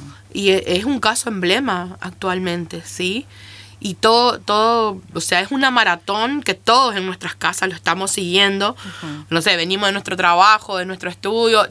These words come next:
Speaker 1: "Che, ¿cómo va el caso Loan?".
Speaker 2: Claro.
Speaker 1: Y prendemos la tele o nos conectamos en las redes sociales y lo vamos siguiendo, porque Loan pasó a ser parte, parte nuestra. Los argentinos ya lo
Speaker 2: Ujú.
Speaker 1: incorporamos,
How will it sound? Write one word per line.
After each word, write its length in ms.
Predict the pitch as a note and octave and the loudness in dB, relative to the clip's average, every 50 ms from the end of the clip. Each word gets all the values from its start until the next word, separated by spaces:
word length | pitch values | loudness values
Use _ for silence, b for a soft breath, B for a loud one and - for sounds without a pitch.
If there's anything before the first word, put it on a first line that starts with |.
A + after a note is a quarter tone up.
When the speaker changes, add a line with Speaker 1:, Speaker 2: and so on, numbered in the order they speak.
| - - | -4 -6
Speaker 1:
"Che, 300 | - - C4+ C4+ B3+ A#3 - | 0 4 4 4 4 2 2
¿cómo 200 | C4 B3+ C4+ C4+ | -2 0 2 2
va 100 | B3 A#3+ | 2 2
el 60 | A#3 | 2
caso 260 | - A#3+ - - A3 | 0 -2 0 0 0
Loan?". 460 | G3 G#3 A3 A3+ G#3 F3+ E3+ F3 F3+ - | 0 2 4 4 4 4 2 -2 -10 -16
Speaker 2:
Claro. 300 | - F3 D#3 C#3 B2+ B2 - | -14 -12 -12 -12 -12 -10 -10
Speaker 1:
Y 100 | G#3 G#3+ | -10 -8
prendemos 440 | - - F#3 F3+ G3 G3+ A3 A3+ A#3+ | -2 -2 -2 0 0 -2 -2 0 0
la 120 | A3+ F#3+ | 0 0
tele 340 | F#3 - G3 G#3 A3+ B3 A#3+ | 2 2 2 2 4 4 2
o 140 | G3+ F3+ G3 | 0 0 -2
nos 100 | G3+ F#3+ | -4 -2
conectamos 560 | - G3 F3+ F3 F3 F3 F#3+ G3 G#3 G#3 A3 | -2 0 0 0 0 0 0 0 0 -2 -6
en 60 | G#3 | -4
las 100 | F#3 F3 | -4 -4
redes 260 | F3 F#3 F3+ F#3+ A3 | 0 0 0 0 0
sociales 680 | - - G3+ - - F#3+ F#3 F#3+ G#3 A#3 C#4 - - B B B B B B B B B B B | -4 -4 -6 -2 0 2 2 2 2 -2 -8 -10 -12 B B B B B B B B B B B
y 80 | G#3+ | 0
lo 140 | G#3+ G#3+ G3 | 2 4 6
vamos 340 | F#3+ G#3 A#3 D4+ D#4 D#4 B3+ | 8 6 6 6 2 -4 -4
siguiendo, 500 | - - G3+ G3 F#3+ F#3+ F#3 F#3+ F#3+ F#3+ | -4 -4 -4 -4 -4 -4 -4 -2 -4 -6
porque 280 | F3+ F#3+ F#3 - G3 G3 | -6 -8 -4 -2 0 0
Loan 260 | G#3 G#3 A#3 C4+ D4 | 4 4 4 4 4
pasó 240 | B3 A3 G3+ - G#3 | 2 0 2 2 0
a 60 | A3 | 0
ser 220 | - A3+ G3+ G3 | 0 -2 -2 0
parte, 540 | - - G3 G#3 A#3 - A3+ A3+ G#3 F3+ F3+ B B B B B B B B - | 2 2 2 2 0 -6 -6 -4 -4 -4 -6 B B B B B B B B 2
parte 320 | - G#3+ - - - D4+ | 2 2 2 2 -4 -2
nuestra. 640 | A#3+ A3+ A3+ B3+ D#4+ D#4 - - G3 E3+ E3+ F#3 - | 0 2 2 2 2 0 -6 -6 -4 -4 -4 -4 -10
Los 160 | - - F#3+ F#3+ | -10 -6 -2 -2
argentinos 640 | F#3 F#3+ - - F#3 F#3 F3 A3 A3 A#3 B3 B3+ | -2 -2 -2 -8 -8 -8 -6 -4 -2 -2 -2 0
ya 140 | A3+ A3+ G#3+ | 2 2 2
lo 60 | A#3 B3 | 2 -2
Speaker 2:
Ujú. 80 | B3+ | -6
Speaker 1:
incorporamos, 960 | B3 - A3 A3 G3+ F#3 F3 D#3+ D#3+ E3+ F#3+ A3+ A#3 G#3+ F#3 F3 F#3 F3+ - | -2 -2 -2 -2 -2 -4 -4 0 2 4 4 4 2 -2 -10 -12 -12 -14 -14